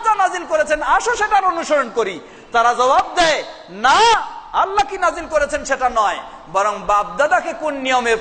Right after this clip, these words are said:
পেয়েছি, বাপ দাদাকে যেই মাযহাবে পেয়েছি, বাপ দাদাকে যেই তরিকায় পেয়েছি, বাপ দাদাকে যেই নিয়ম কানুনের উপর পেয়েছি সেটাই আমরা মেনে চলব।" আল্লাহ বলছেন,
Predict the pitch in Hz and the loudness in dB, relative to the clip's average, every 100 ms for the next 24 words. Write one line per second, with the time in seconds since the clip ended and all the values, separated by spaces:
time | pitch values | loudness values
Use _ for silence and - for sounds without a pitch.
0 | - - 196 175 - 147 117 - - 139 | -4 -2 0 0 -4 -10 -14 -18 -18 -18
1 | 180 208 208 226 240 262 233 202 220 214 | 2 2 2 0 2 2 2 2 2 4
2 | 214 226 247 254 262 262 262 302 330 - | 2 4 2 2 2 2 0 -4 -4 -12
3 | - 190 - - 247 262 262 208 220 220 | -4 -2 0 0 0 2 0 2 2 2
4 | 226 262 285 277 285 302 302 330 - - | 2 4 2 4 2 2 0 -8 -10 -10
5 | - 226 254 294 302 277 254 240 233 247 | 0 0 2 0 0 2 0 2 0 0
6 | 302 302 320 320 339 330 330 320 330 330 | -2 0 0 2 0 2 0 2 2 2
7 | 370 - - - 220 220 294 247 208 170 | -2 -8 -12 -10 -6 -4 -4 -4 -6 -6
8 | 156 143 123 110 - - - - - - | -12 -12 -14 -16 -14 -14 -10 -10 -8 -8
9 | - 160 170 170 156 139 156 143 | -2 0 2 2 0 -2 -2 -2